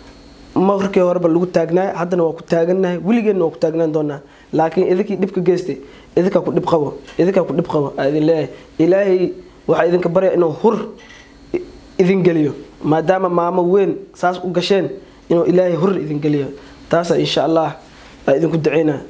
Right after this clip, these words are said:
Kule maamo Safiya Tusmo, waa ku sugaynaa, waa ku sugaynaa, waa anigoo ah Maax Yare, waa ku sugaynaa oo haayadii aan kugu sugaynaa, kugu soo dhaweyn doonaa insha Allah.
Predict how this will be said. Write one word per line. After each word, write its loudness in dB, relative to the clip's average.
Kule 2
maamo 0
Safiya 0
Tusmo, -2
waa 2
ku -10
sugaynaa, 0
waa 0
ku -10
sugaynaa, 2
waa 0
anigoo 0
ah 0
Maax -4
Yare, 2
waa 0
ku -8
sugaynaa 0
oo 2
haayadii 0
aan -2
kugu -4
sugaynaa, 0
kugu -6
soo 0
dhaweyn 2
doonaa 0
insha -2
Allah. 0